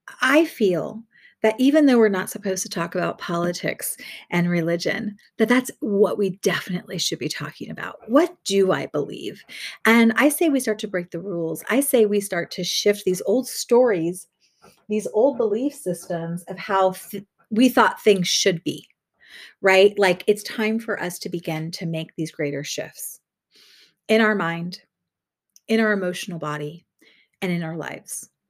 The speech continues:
And it doesn't have to be drastic. It can be very, very small and subtle.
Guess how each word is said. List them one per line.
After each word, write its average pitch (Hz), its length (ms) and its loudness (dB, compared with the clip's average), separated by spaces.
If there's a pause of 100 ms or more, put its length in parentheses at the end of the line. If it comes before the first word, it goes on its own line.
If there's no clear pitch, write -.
(1040)
And 214 480 4
it 254 100 2
doesn't 277 280 4
have 240 240 -2
to 226 80 -8
be 202 80 -2
drastic. 190 580 -2
It 208 100 -2
can 208 160 -4
be 196 120 0
very, 190 400 2
very 202 400 2
small 175 540 -8
and 175 180 -8
subtle. - 480 -12